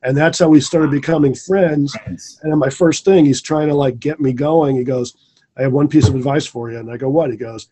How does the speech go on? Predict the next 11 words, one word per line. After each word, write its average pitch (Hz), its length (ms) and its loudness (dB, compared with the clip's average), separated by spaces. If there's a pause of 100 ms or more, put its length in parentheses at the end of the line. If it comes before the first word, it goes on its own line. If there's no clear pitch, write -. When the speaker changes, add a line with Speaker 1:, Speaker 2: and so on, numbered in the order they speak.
Speaker 1:
"If - 160 -14
bullets 135 320 -6
come 135 140 -4
flying 139 300 -4
through 135 120 -6
the 120 80 -6
window, 123 320 -6
duck." 120 340 -8 (240)
I'm 123 120 -6
like, 127 180 -6
"Thanks. 104 240 -14